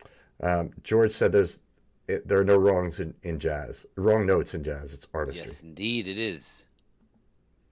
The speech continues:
Speaker 1: Right. Deborah said improv rocks. <laughs> That's funny.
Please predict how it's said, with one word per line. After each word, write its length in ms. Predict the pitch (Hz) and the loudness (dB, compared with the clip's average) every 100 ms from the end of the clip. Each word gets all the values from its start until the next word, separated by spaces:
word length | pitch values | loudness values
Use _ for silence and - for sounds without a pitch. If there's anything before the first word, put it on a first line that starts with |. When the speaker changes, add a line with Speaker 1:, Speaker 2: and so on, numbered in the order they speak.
| _ _ _ _ _ | _ _ _ _ _
Speaker 1:
Right. 200 | 80 76 _ _ _ _ _ _ _ - - 80 | -8 -8 _ _ _ _ _ _ _ -20 -16 -4
Deborah 260 | 85 78 | -2 -2
said 180 | - 80 | -4 -6
improv 580 | 90 82 - 90 80 73 - - | -4 -8 -6 -4 -4 -6 -14 -2
rocks. 640 | 104 95 - - - - _ _ _ _ _ _ _ _ _ _ _ _ _ _ _ _ _ _ _ _ _ _ _ _ _ _ _ _ _ _ _ _ _ _ _ - | 2 2 -2 -10 -12 -14 _ _ _ _ _ _ _ _ _ _ _ _ _ _ _ _ _ _ _ _ _ _ _ _ _ _ _ _ _ _ _ _ _ _ _ -12
<laughs> 220 | - - | -8 -2
That's 600 | 135 - 156 - 98 - | -2 2 0 0 -4 -2
funny. 180 | 73 | -8